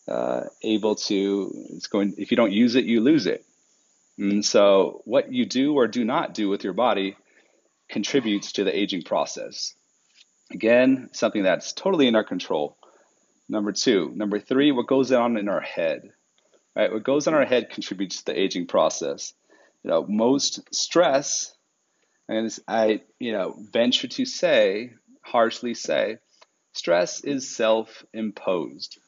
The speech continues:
uh, these days. We have stresses, like we have a vision of the future that's not coming true. We lost our job,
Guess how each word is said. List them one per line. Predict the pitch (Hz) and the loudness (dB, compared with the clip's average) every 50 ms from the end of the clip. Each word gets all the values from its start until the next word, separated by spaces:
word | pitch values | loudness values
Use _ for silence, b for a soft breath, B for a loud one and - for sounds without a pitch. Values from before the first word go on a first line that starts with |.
| _ _ _ _ - - | _ _ _ _ -6 -4
uh, | - 92 | -4 -2
these | 98 107 107 101 101 - | 0 2 2 2 0 0
days. | - 98 90 87 73 60 - - - b b b b b b b b b b b _ | 2 2 2 2 2 -2 -4 -12 -18 b b b b b b b b b b b _
We | - 104 113 127 135 143 147 143 139 139 117 - - | -4 0 2 4 6 6 6 4 4 0 -2 -6 -10
have | - - 123 123 123 123 123 120 110 110 113 - _ _ _ _ _ _ _ _ - | -2 2 4 6 6 6 6 4 2 -2 -12 -20 _ _ _ _ _ _ _ _ -12
stresses, | - - - 131 123 117 - - 107 95 90 90 92 - - - _ | -12 -4 0 2 2 2 0 -2 -4 -4 -4 -6 -8 -14 -20 -20 _
like | - 92 90 - - | -8 -8 -8 -6 -4
we | 101 | -4
have | 98 95 87 | -4 -4 -4
a | 85 | -4
vision | 85 120 131 127 - 135 | -4 -4 -2 -2 -2 -2
of | 127 | 0
the | 120 117 | -2 -2
future | - - 117 110 - - 113 110 | -2 -4 -4 -4 -4 -4 -4 -2
that's | 104 95 80 - - | -2 -2 -2 -2 0
not | 117 110 120 - | 0 -2 -2 -2
coming | - 120 107 104 98 | -4 -4 -4 -4 -4
true. | - - 101 92 90 90 90 90 - b b b b b b b b b b b b b b _ - | -6 -6 -6 -6 -4 -6 -6 -8 -10 b b b b b b b b b b b b b b _ -8
We | - | -2
lost | 87 101 107 117 120 - - | 2 4 4 4 4 2 2
our | 127 110 101 | 2 2 2
job, | 90 101 92 90 87 87 87 87 85 85 85 | 2 0 0 2 2 2 0 0 -2 -6 -10